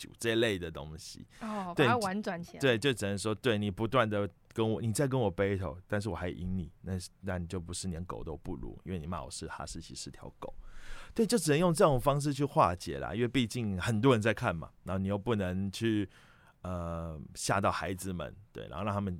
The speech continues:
Speaker 1: 让爸爸妈妈们觉得说这个文化实在太不好了，你要让他们知道说，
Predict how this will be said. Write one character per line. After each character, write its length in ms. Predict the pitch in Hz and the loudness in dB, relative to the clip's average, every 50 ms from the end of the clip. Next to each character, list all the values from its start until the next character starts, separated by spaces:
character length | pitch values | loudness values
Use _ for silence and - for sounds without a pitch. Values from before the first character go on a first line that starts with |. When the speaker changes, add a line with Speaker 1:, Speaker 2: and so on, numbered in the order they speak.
| - - _ - | -8 -14 _ -2
Speaker 1:
让 200 | 120 117 107 101 | 0 0 2 2
爸 140 | 113 107 | 2 2
爸 140 | 98 90 92 | 2 2 0
妈 120 | 92 95 98 | 0 0 0
妈 140 | 98 95 | 0 0
们 180 | 95 95 95 87 | 0 0 -2 -2
觉 160 | 82 - 87 | -4 -6 -6
得 120 | 80 80 80 | -6 -6 -6
说 200 | - 92 87 90 | -6 -6 -6 -4
这 160 | 87 - 113 | -4 -4 -4
个 120 | 92 90 | -2 -2
文 120 | 85 87 82 | -4 -4 -4
化 140 | 85 92 | -4 -4
实 80 | 92 - | -4 -4
在 80 | 82 85 | -6 -8
太 180 | - - 92 | -6 -4 -6
不 140 | 85 85 87 | -4 -4 -6
好 220 | 85 - - - | -8 -6 -8 -10
了， 80 | - - - | -10 -12 -12
你 80 | 69 | -8
要 60 | 87 95 | -6 -4
让 100 | 104 98 | -2 -2
他 80 | 98 | -2
们 80 | 98 95 | -2 -4
知 140 | 90 - 92 | -4 -4 -4
道 100 | 90 90 | -4 -4
说， 380 | - - 92 87 87 92 95 | -4 -4 -4 -2 -2 -2 -4